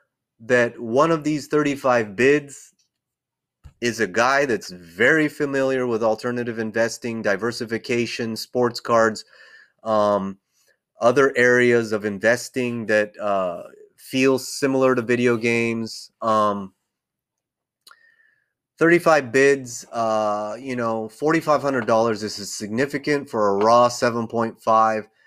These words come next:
I'm looking at the list. Uh, you know, it was a seven-day auction. It ended in the morning.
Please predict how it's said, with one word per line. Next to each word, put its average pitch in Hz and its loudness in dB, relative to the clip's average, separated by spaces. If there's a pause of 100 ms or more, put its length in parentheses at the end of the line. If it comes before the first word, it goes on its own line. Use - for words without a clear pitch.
(220)
I'm 139 -2
looking 151 0
at 135 -2
the 120 0
list. 123 -2
Uh, 107 0
you 127 -6
know, 113 0
it 104 -2
was 98 -4
a 92 -8
seven-day 135 2
auction. 123 2
It 104 -2
ended 135 0
in 127 0
the 123 -2
morning. 120 -4